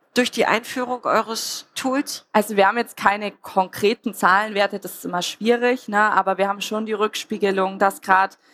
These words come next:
Speaker 2: grad auch die Leitungen, das muss man ganz klar sagen, sagen, sie haben eine, eine deutliche Entlastung, eben viel Telefonieren fällt auch weg, äh, das bringt einen riesen Mehrwert, dieses ganze Verschicken, dieses ganze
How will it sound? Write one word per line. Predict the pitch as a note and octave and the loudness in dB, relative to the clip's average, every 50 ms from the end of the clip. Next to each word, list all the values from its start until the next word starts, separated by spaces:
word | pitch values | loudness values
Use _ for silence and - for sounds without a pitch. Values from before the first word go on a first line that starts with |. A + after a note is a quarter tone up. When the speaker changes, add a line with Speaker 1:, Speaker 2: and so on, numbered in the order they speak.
| _ _ - | _ _ 0
Speaker 2:
grad | - G#3+ B3+ D#4 | 2 4 4 6
auch | D#4 D4+ - | 4 2 0
die | - G#3+ | -4 -2
Leitungen, | G3 F#3 E3+ F#3 G3+ A#3+ C4 - - G3 F3+ E3+ E3 E3 E3+ | 2 4 4 4 4 2 0 -4 -6 -6 -4 -4 -4 -4 -4
das | F3 - - | -4 -6 -8
muss | G#3+ G#3 - | -8 -4 -4
man | G3 G3 | 0 2
ganz | F#3+ F#3+ G3+ G#3 - | 2 0 0 -2 -8
klar | - G3 F#3+ F#3 F#3+ | -4 0 0 0 0
sagen, | F#3+ G3 F#3 F#3 G3 F#3+ G3 F#3+ F#3+ | 2 2 2 2 2 0 -6 -6 -2
sagen, | G3+ F#3+ F#3+ G3 F#3+ | 0 0 0 0 -6
sie | - - G3 G3 | -8 -4 -2 -2
haben | G3 G#3 G#3 - _ - - - _ _ _ _ _ _ | -2 -4 -6 -12 _ -20 -20 -20 _ _ _ _ _ _
eine, | G3 G3+ G3+ G3 G3 G3 F#3+ F#3+ F#3+ | -2 0 2 2 4 2 2 0 -2
eine | F#3+ F#3 | -6 -2
deutliche | F3+ - F#3 F#3 G#3 A#3+ C#4 C#4 - A#3 A3 A3 - A3+ G3+ - | 2 2 4 4 4 2 2 0 -2 -2 -4 -2 0 0 0 0
Entlastung, | - G3 G3 G3 G3 F#3 F3+ G#3+ B3+ - - - - - A3+ G#3+ G#3+ G#3+ G#3+ G3 - | -2 -4 -8 0 2 4 4 4 2 -2 -10 -14 -8 -4 -2 -2 0 -2 -4 -4 -2
eben | - G#3+ A3 G#3+ A3+ G#3+ - - - _ _ - - - - - - | 0 0 0 -2 -4 -8 -10 -12 -14 _ _ -20 -20 -20 -20 -16 2
viel | - C4 E4 F#4+ - | 4 6 6 6 4
Telefonieren | - B3+ A3+ A3 G#3+ - - G3 F#3+ G3 A#3 C#4 D4+ C#4+ C4+ C4 | 0 -2 -2 -2 -2 -4 -6 -6 -2 2 4 4 6 4 4 0
fällt | - - A#3+ A3+ A#3 A3+ - | -2 -2 -2 -2 -2 -2 0
auch | - G#3 A3+ A3 - - | 0 0 0 -2 -2 -2
weg, | G#3 A#3 A3+ - _ - B3 | 0 0 0 0 _ -8 -8
äh, | - - G#3 G#3 G#3 | -4 -2 -2 -2 0
das | G#3 A3+ A3+ - A#3 | 0 -2 -2 -2 -6
bringt | A3 - A3+ A3 A#3 - A3+ | -4 -2 0 0 0 -4 -8
einen | G#3+ | -6
riesen | - A3 G#3+ - - G#3 G3+ | -6 -6 -6 -6 -8 -6 0
Mehrwert, | G3+ G3+ G#3 G3+ F#3+ G3+ G3+ G3+ G3+ G3 G3+ - _ _ - | 2 2 2 2 2 2 2 4 4 2 2 0 _ _ -12
dieses | A3 G#3+ - G#3 - | -12 -10 -10 -6 2
ganze | - A3 A3+ A#3+ - - | 4 4 4 4 2 -4
Verschicken, | A3+ - - A3+ - - - - - C#4+ - - - A3+ G#3+ G#3 G#3 F#3+ | -6 -4 -6 -4 -4 -4 -4 0 0 0 0 0 -4 -8 -8 -8 -8 -8
dieses | G3+ G3+ - G3+ - - | -10 -10 -10 -12 -2 2
ganze | A#3 G#3+ G#3+ A#3+ - G#3+ | 2 2 2 0 -4 -6